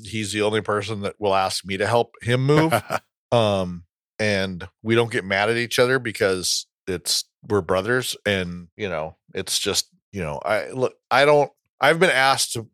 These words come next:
Speaker 1: to help people move so many times in my life, and I just, I just don't do it anymore. Um, because typically what happens is someone's like, "Yeah, hey, we're gonna have, uh, you know, we're gonna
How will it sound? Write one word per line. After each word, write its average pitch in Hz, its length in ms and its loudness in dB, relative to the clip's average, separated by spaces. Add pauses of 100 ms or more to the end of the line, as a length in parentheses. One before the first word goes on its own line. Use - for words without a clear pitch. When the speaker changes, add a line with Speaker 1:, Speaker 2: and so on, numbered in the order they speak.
(180)
Speaker 1:
to 117 140 -2
help 113 240 2
people 104 240 -4
move 101 320 -4
so 104 160 0
many 104 180 -4
times 98 340 -4
in 98 80 -12
my 92 120 -2
life, 90 320 -4
and 87 80 -14
I 95 60 -10
just, 107 280 -4 (300)
I 117 80 -4
just 113 320 -4
don't 123 180 2
do 107 160 2
it 123 60 2
anymore. 76 520 -6 (140)
Um, 85 380 -2 (180)
because 110 300 2
typically 135 340 0
what 113 120 2
happens 117 380 2
is 98 120 -4
someone's 98 320 -8
like, 98 200 -2
"Yeah, 160 280 0
hey, 160 260 0
we're 151 160 0
gonna 151 160 -2
have, 147 420 2 (240)
uh, 117 760 -2
you 147 100 -2
know, 135 340 4
we're 139 140 0
gonna 135 200 -8